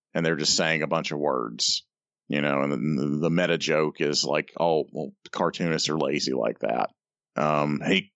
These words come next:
contrasted that one about how it was mostly about the writing versus how the sneeze one was just him trying to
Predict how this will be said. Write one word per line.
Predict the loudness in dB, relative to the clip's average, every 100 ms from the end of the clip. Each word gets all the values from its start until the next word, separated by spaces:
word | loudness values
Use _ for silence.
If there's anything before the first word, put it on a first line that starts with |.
| _
contrasted | 0 2 4 2 2 0 -2 0
that | 2 2
one | 0 0 0
about | 0 0 2
how | 0
it | 0
was | -4 -2
mostly | -2 0 0 0
about | 0 -2
the | -2
writing | 0 2 0 -2 -2
versus | 0 0 0 -2 -2
how | 0 2 2 2 -2 _ _ -20 -20 _ -6
the | -2
sneeze | 2 2 4 2 2
one | 0 0 0
was | -2
just | 0 -2
him | 0 0 2 0
trying | 0 2 2 2 0
to | 0 0 0